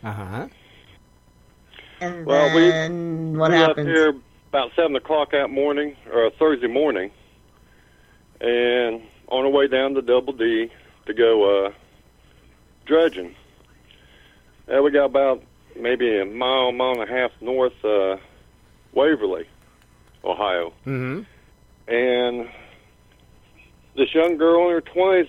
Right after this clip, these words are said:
Speaker 3: decided she was going to, from a dead stop, floor it. She come out, hit the back part of Jeff's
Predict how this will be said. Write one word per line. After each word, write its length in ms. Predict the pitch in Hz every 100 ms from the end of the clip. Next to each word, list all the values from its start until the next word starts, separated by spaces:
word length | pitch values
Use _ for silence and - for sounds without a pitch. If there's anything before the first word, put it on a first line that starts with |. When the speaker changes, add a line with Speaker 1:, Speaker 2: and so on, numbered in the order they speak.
| -
Speaker 3:
decided 340 | 143 143 135 -
she 260 | 147 139 135
was 120 | 110 110
going 260 | 147 139
to, 280 | 123 117 113 - - _ _ _ _ -
from 120 | 107
a 40 |
dead 240 | 123 143 151 -
stop, 400 | 165 175 175 - - _ _ _ - _ _ - -
floor 440 | 160 180 160 143
it. 80 | - - - - _ _ _ -
She 140 | - 156
come 180 | 139 143
out, 380 | 165 160 156
hit 180 | 123 143
the 60 | -
back 320 | 139 147 -
part 240 | 143 143
of 140 | 110 104
Jeff's 240 | 147 139